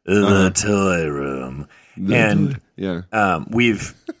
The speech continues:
Speaker 1: <laughs> constantly tried to draw it down because it's, it gets out of hand in a moment's notice. It just, there's no stopping it.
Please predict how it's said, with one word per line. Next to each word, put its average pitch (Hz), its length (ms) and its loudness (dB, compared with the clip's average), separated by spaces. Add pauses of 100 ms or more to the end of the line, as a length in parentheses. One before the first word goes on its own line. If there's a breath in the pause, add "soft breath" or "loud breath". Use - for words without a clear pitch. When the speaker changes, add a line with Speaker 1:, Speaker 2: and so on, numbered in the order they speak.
(100)
Speaker 1:
<laughs> - 400 -20
constantly 135 800 0
tried 101 440 0
to 101 100 -2
draw 92 360 2
it - 180 -6
down 80 520 -4 (180)
because 90 500 -10
it's, - 480 -8 (1040)
it - 340 -10
gets 117 240 -2
out 101 160 4
of 85 60 -4
hand 85 440 -6 (680)
in 95 120 -6
a 78 80 -6
moment's 98 480 0
notice. 85 640 -6 (340)
It 95 160 -8 (320)
just, - 340 -10 (1040)
there's 98 320 -4
no 107 220 2
stopping - 520 -2
it. - 120 -20